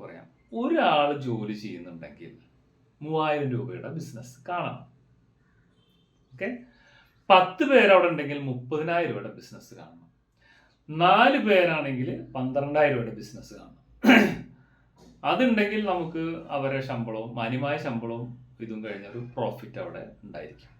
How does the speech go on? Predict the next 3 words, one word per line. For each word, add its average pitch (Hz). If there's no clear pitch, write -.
ഈ 214
കാൽക്കുലേഷൻ 160
വന്നിട്ടില്ലെങ്കിൽ 90